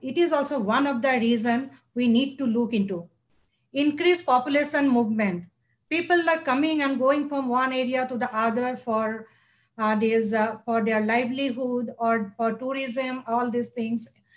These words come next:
uh, are creating this, uh, um, uh, introduction of the, uh, virus, or it is, uh, carrying from one area to the other. When this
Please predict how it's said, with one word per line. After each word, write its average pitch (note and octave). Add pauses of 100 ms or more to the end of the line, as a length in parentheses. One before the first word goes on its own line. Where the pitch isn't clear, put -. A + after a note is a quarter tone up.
(280)
uh, G#3+
are A3+
creating B3
this, G#3+
uh, G3+
um, A#3+
uh, G3
introduction B3
of A3
the, G#3 (640)
uh, G#3
virus, A3
or G#3+
it G#3
is, A3
uh, G#3+
carrying B3
from A3+
one A3+
area A#3
to A3+
the G#3
other. F#3 (520)
When C#4
this C#4+